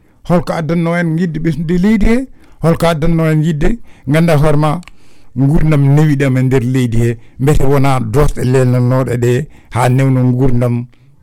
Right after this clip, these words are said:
mbete wona ɗum addanno en yidde wonde leydi he? Ƴeew noon, aduna o fof ko ɗum ƴeewanno. Moni fof ene ƴeewa ɗo mooli, ene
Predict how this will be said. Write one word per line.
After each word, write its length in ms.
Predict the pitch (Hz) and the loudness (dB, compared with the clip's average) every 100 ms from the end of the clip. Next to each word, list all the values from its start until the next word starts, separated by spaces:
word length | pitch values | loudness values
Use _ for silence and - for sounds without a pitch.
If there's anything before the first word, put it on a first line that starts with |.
| _ 123 | _ -2
mbete 160 | 131 139 | 2 2
wona 220 | 127 120 | 0 -4
ɗum 140 | 127 | -4
addanno 400 | 117 120 120 117 | -4 -4 -4 -2
en 100 | 113 113 | -2 -2
yidde 220 | 120 120 | -2 0
wonde 300 | 107 104 101 | 0 -2 -4
leydi 220 | 101 - | -8 -10
he? 120 | - - - _ _ _ _ _ _ _ _ _ _ _ _ _ _ _ _ _ _ _ _ _ _ _ _ _ _ - | -14 -16 -20 _ _ _ _ _ _ _ _ _ _ _ _ _ _ _ _ _ _ _ _ _ _ _ _ _ _ -4
Ƴeew 180 | 131 127 | 0 0
noon, 260 | 131 240 - _ _ _ _ _ _ | 0 -2 -4 _ _ _ _ _ _
aduna 300 | - 123 139 151 | -4 0 0 0
o 140 | 156 | 0
fof 220 | 123 190 - - - - - - _ - - _ _ _ _ | 2 0 -2 -10 -18 -20 -20 -20 _ -20 -20 _ _ _ _
ko 100 | 143 | -4
ɗum 160 | 156 156 139 | -2 -2 0
ƴeewanno. 600 | 143 131 127 113 98 113 - - - | 2 4 2 0 -4 -10 -20 -20 -12
Moni 220 | 110 117 113 | -4 -2 0
fof 380 | 170 180 - - - _ - | 2 2 -2 -12 -20 _ -8
ene 180 | 123 120 | -8 -4
ƴeewa 280 | 117 120 | -2 0
ɗo 80 | 113 | 0
mooli, 540 | 117 139 160 143 214 269 - - - - | 2 2 2 2 -2 -4 -16 -20 -20 -18
ene 140 | 101 | -12